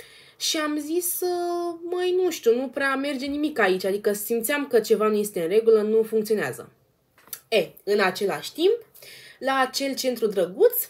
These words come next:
am văzut o mandală în stilul acesta al punctelor, făcut de cineva, nici nu mai știu de cine, și am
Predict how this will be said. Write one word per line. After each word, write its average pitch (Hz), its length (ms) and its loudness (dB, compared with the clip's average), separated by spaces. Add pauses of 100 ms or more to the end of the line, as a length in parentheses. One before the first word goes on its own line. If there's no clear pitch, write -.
(360)
am 370 160 4
văzut 330 260 0
o 392 80 4
mandală 190 840 0 (840)
în 247 360 2
stilul 247 240 -2
acesta 214 340 -2
al 185 260 0
punctelor, 311 720 -2 (840)
făcut 359 200 -2
de 330 80 0
cineva, 277 300 -2
nici 285 160 -4
nu 269 80 -6
mai 233 100 0
știu 226 120 -6
de 180 120 -2
cine, 320 380 -2 (420)
și - 160 -4
am 403 80 6